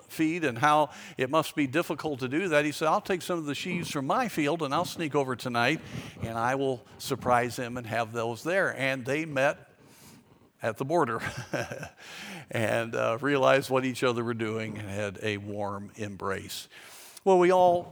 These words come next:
can't we understand that? You know, if you have a good family relationship, that is just the way it is. You want to seek the welfare of the one that is loved. However, there is a problem.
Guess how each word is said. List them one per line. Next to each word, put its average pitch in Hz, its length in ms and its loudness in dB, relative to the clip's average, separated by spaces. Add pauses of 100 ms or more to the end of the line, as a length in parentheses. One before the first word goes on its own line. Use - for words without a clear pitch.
can't - 220 0
we 151 140 0
understand 151 480 0
that? 92 240 -8 (340)
You 127 140 -2
know, 117 140 0
if 107 140 -8
you 131 80 -2
have 139 340 2
a 123 120 2
good 139 440 4
family 139 440 2
relationship, 143 960 4
that 117 260 0
is 113 180 -6
just 123 340 -4
the 123 80 -4
way 123 180 0
it 135 80 0
is. 180 300 4
You 127 120 0
want 127 360 -2
to 151 100 -4
seek 123 360 -2
the 147 140 0
welfare 123 640 2
of 127 100 0
the 131 80 2
one 110 440 0 (420)
that 113 260 0
is 110 180 -6
loved. 156 520 0 (480)
However, 233 640 8 (160)
there 170 280 4
is 208 260 0
a 226 140 4
problem. 190 640 4